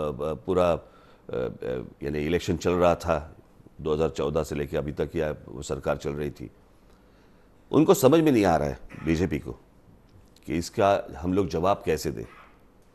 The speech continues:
क्योंकि इतना नरेंद्र मोदी और अमित शाह, अमित शाह तो छोड़ो, लेकिन नरेंद्र मोदी ने इतना झूठ बोल के रखा है इस देश में पिछले पाँच साल में,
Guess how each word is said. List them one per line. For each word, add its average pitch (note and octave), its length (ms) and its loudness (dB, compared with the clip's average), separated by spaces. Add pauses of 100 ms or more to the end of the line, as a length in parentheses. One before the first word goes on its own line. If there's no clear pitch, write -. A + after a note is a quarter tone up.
(640)
क्योंकि G2+ 220 2
इतना C3 840 2 (400)
नरेंद्र A2 340 2
मोदी G#2+ 360 2
और A2+ 120 6
अमित G2 200 0
शाह, F2+ 480 -2
अमित F2+ 180 -4
शाह A2 180 0
तो G#2+ 160 -2
छोड़ो, A2 360 0
लेकिन F2+ 280 -2
नरेंद्र A#2 380 2
मोदी A#2 240 2
ने C3 140 -2
इतना B2+ 340 0
झूठ A#2+ 300 2
बोल G#2+ 240 4
के G#2+ 120 0
रखा F#2+ 260 2
है G2 140 0
इस F2+ 80 -2
देश D#2+ 280 -4
में C#2+ 200 -8 (1800)
पिछले E2+ 240 -2
पाँच F2 220 4
साल E2 280 0
में, C2+ 160 -8